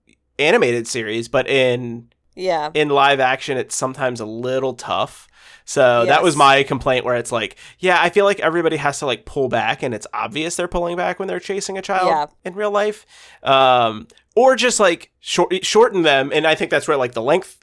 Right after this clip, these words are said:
Speaker 1: kind of piece comes in, where it's, like, shorten the chase scene so that it's not happening quite as long.
Speaker 2: Well, as they are being chased, uh, the Inquisitor arrives on the planet to find Obi-Wan as well. And he sort of chastises Reva when he realizes that she is the one who,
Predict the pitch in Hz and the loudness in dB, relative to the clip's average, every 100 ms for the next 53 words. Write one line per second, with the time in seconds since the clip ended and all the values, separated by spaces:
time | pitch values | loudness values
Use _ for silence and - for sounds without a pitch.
0 | _ _ - 135 113 127 - 123 123 117 | _ _ -6 -4 -4 -8 -6 -6 -4 -4
1 | 113 123 117 - - - - 190 170 151 | -4 -6 -10 -12 -20 -12 0 0 2 0
2 | 139 135 131 147 123 131 120 113 - 120 | 0 0 0 -4 -4 -4 -4 -4 -4 -2
3 | 110 - - 117 110 104 - 107 - - | -4 -4 -4 -4 -4 -8 -8 -10 -10 -12
4 | 104 73 57 - - _ _ _ _ - | -12 -14 -16 -20 -20 _ _ _ _ -6
5 | 202 240 240 302 262 226 247 220 202 185 | -4 -2 0 0 0 0 2 2 2 -2
6 | 175 185 - 202 165 170 - - - 190 | -8 -8 -6 -4 -6 -8 -12 -14 -8 -2
7 | 180 175 180 175 165 - 226 214 180 170 | -2 -2 -4 -10 -8 -4 -4 -2 -2 -2
8 | 165 160 151 147 143 - - 185 165 - | 0 0 2 0 -4 -8 -12 -12 -10 -8
9 | 165 151 151 - - 196 175 156 160 165 | -6 -6 -10 -12 -18 -10 -8 -8 -10 -12
10 | 170 160 156 143 156 180 180 165 202 - | -12 -10 -10 -10 -12 -4 -2 -2 -4 -8
11 | _ _ _ 190 185 175 185 196 208 254 | _ _ _ -8 -6 -6 -8 -12 -10 -6
12 | 247 - 214 185 196 208 190 185 170 175 | -6 -6 -2 -2 -2 0 0 -2 -8 -4
13 | 160 196 262 254 185 190 165 165 170 165 | -2 -2 -4 -6 -10 -14 -10 -6 -2 -2
14 | 170 180 170 160 143 - - 165 175 175 | -4 -12 -8 -8 -6 -10 -12 -12 -10 -8
15 | 165 151 165 175 151 147 147 | -8 -8 -12 -16 -16 -16 -16